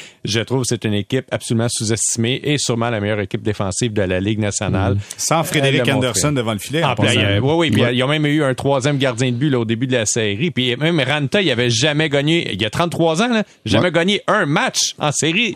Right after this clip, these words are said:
Speaker 1: dans sa carrière dans la Ligue nationale en série, tu sais. C'est une puissance
Speaker 4: Mais
Speaker 1: incroyable en attaque. Puis autant on tripe, tu sais, je veux dire, comme amateur, évidemment qu'on remarque plus les clubs offensifs dans la Ligue nationale, tu sais.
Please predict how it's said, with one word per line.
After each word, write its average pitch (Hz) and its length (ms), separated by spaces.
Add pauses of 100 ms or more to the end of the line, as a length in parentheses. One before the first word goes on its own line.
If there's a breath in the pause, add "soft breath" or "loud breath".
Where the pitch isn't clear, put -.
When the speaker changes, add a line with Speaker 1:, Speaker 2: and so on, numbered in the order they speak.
Speaker 1:
dans 156 140
sa 175 160
carrière 175 380
dans 185 80
la 156 60
Ligue 165 140
nationale 165 520 (180 loud breath)
en 143 120
série, 156 400
tu 226 140
sais. 220 80 (320 loud breath)
C'est - 340
une 196 260
puissance 226 680 (100)
Speaker 4:
Mais 98 300
Speaker 1:
incroyable 214 480
en 180 100
attaque. 170 280
Puis 214 120
autant 247 400
on 165 60
tripe, 240 240
tu - 100 (100)
sais, 285 140
je 214 60
veux 107 40
dire, 165 300
comme 180 180
amateur, 196 340
évidemment 214 260
qu'on 139 140
remarque 127 240
plus 165 200
les 123 120
clubs 151 200
offensifs 117 460
dans 127 120
la 107 140
Ligue 131 200
nationale, 123 500
tu 113 60
sais. 190 140